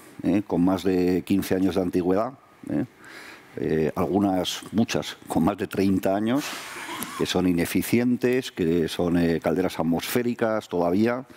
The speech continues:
y que, y que no en este momento, pues salvo en dos comunidades autónomas, no hay ningún tipo de subvención que motive al usuario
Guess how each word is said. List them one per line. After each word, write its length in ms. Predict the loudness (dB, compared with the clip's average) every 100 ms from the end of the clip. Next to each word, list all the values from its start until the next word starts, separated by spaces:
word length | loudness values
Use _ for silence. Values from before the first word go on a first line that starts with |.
| -18 -16 -16 -10 -2
y 160 | -2
que, 480 | 0 0 2 2 0 0
y 100 | 0
que 140 | 2
no 200 | 2 2
en 60 | 2
este 220 | 0 0
momento, 380 | 0 0 0 -2
pues 180 | -2
salvo 340 | -2 -2 0 0
en 160 | 0
dos 200 | 0 -2
comunidades 540 | 0 2 4 4 2 0
autónomas, 600 | -2 0 2 2 0 -6 -20 -20 -18 -14 -2
no 140 | 2
hay 80 | 2
ningún 240 | 2 0
tipo 240 | 0 0 2
de 100 | 0
subvención 800 | 0 2 2 0 2 2 2 0
que 200 | 0 0
motive 440 | 0 2 2 4
al 240 | 2 2
usuario 640 | 0 0 2 2 4 2